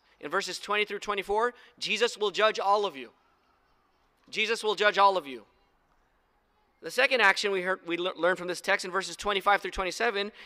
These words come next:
is that Ju-, Jesus will choose some of you. Jesus chooses some of you. And lastly, verses twenty through thirty, Jesus invites all of you. All right? Jesus will judge all of you.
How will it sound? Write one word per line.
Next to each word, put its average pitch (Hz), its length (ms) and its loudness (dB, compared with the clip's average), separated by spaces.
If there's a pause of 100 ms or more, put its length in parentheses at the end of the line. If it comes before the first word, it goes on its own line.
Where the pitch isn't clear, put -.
is 180 120 0
that 208 160 4
Ju-, 262 240 -2
Jesus 214 520 0 (220)
will 208 160 4
choose 254 560 -2 (120)
some 294 320 0
of 233 140 -2
you. 233 160 -12 (1080)
Jesus 240 360 -2
chooses 202 420 -4
some 247 220 0
of 165 120 -4
you. 113 140 -18 (540)
And 196 140 -2
lastly, 208 520 2
verses 180 300 -6
twenty 208 240 0
through 185 220 -10
thirty, 202 360 2 (300)
Jesus 214 420 0
invites 196 460 2
all 180 260 2
of 131 120 -8
you. 110 100 -18 (1040)
All 135 120 -8
right? 196 380 -2 (580)
Jesus 226 420 -2
will 202 140 0
judge 220 280 2
all 220 220 4
of 208 120 -2
you. 240 220 -6